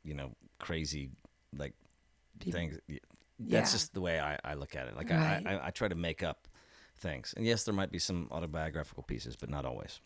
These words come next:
Speaker 2: You know, so you're telling me you're not, not really a bad boy?
Speaker 1: Oh, d-, don't get me wrong. Don't get me wrong. I, I, I mean,
Speaker 2: <laughs>
Speaker 1: "Under Satan's mistletoe," you know, uh, all,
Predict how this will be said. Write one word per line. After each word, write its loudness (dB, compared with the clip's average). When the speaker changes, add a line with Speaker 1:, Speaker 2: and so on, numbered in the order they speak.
Speaker 2:
You 2
know, 0
so -2
you're 0
telling 4
me 4
you're 4
not, 2
not 0
really 6
a 2
bad 6
boy? 4
Speaker 1:
Oh, 4
d-, -2
don't 2
get 2
me 4
wrong. 4
Don't 4
get 2
me 2
wrong. 4
I, 4
I, 2
I 4
mean, 4
Speaker 2:
<laughs> -8
Speaker 1:
"Under 6
Satan's 6
mistletoe," 6
you 0
know, 6
uh, 6
all, 4